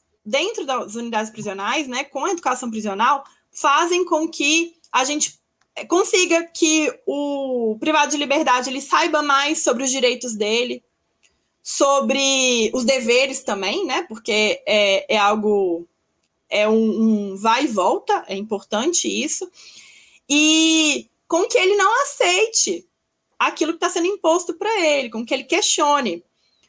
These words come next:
Não, não tô falando um questionamento só dentro do sistema, mas um quejo-, um questionamento também fora do sistema. Isso é válido, não,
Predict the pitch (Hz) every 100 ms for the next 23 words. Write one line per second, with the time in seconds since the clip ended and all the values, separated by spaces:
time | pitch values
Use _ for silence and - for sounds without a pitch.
0 | _ _ 254 339 415 339 269 294 302 330
1 | 330 339 285 - 294 302 285 311 302 285
2 | 285 - 330 349 302 349 359 247 240 254
3 | - 254 269 220 208 247 269 285 262 277
4 | - 247 254 254 277 262 294 302 269 269
5 | 233 220 233 226 190 180 175 _ _ _
6 | _ _ _ - 277 339 320 208 240 233
7 | 277 330 254 262 240 302 392